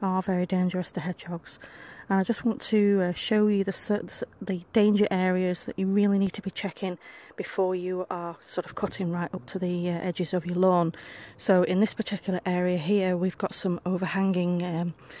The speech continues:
plants, and this is a particular favourite area for hedgehogs to just rest during the day,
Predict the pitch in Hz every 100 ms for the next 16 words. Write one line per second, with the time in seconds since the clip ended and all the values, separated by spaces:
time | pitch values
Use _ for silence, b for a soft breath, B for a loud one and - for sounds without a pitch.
0 | B B - 185 233 - - - B B
1 | B B 190 208 - 208 196 185 180 -
2 | 208 - 185 - 185 185 190 185 180 180
3 | 185 - - 185 - 202 - - 208 190
4 | 185 185 180 185 - - 190 180 - -
5 | 180 180 180 226 247